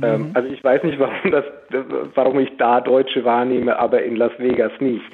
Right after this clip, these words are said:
Speaker 1: Vielleicht werden die Schwerpunkte einfach anders gesetzt. Also es ist definitiv nicht so, dass es, dass es keine, keine deutschen Start-ups,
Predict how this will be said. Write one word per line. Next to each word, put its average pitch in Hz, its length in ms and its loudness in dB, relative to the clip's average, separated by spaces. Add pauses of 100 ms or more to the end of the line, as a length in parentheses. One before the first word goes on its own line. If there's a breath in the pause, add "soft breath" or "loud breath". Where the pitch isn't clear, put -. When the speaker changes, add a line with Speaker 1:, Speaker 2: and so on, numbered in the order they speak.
(320 loud breath)
Speaker 1:
Vielleicht 123 220 2
werden 131 180 4
die 127 80 -4
Schwerpunkte 123 580 2
einfach 117 360 -4
anders 127 320 2
gesetzt. 107 420 -4
Also 113 160 -2
es 120 80 0
ist - 80 -4
definitiv 127 500 -2 (440 loud breath)
nicht 135 200 -2
so, 135 120 4
dass 120 160 2
es, 117 100 -4 (880)
dass 127 160 2
es - 80 -2 (580)
keine, 127 420 -2
keine 127 200 0
deutschen 120 360 0
Start-ups, 113 460 0